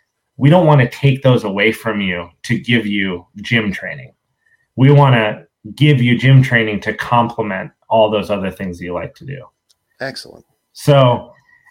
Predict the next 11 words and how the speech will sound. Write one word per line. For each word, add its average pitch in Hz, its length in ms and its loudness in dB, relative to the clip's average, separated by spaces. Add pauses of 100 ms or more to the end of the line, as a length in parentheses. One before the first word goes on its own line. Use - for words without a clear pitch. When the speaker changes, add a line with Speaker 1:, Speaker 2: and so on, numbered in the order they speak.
(500)
Speaker 1:
if 156 280 2
you're 135 220 4 (120)
really 190 400 6
gonna 180 180 2
wait 180 220 2
for 175 280 4
it - 280 -2
and 143 160 2
you're 139 120 4
talking 139 380 2
like, 120 460 0